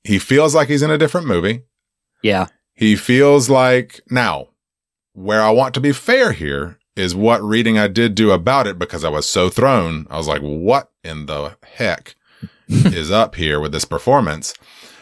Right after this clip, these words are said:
Speaker 1: It feels like, in reading, you know, behind the scenes stuff, that, that he and Donner did not really get along,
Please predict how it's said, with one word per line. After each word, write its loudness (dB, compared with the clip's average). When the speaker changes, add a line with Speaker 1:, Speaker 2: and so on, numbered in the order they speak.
Speaker 1:
It -4
feels 2
like, -2
in -6
reading, -4
you -8
know, -4
behind -4
the -6
scenes -2
stuff, 0
that, -6
that -6
he -2
and -2
Donner -2
did -8
not -4
really -6
get -2
along, -2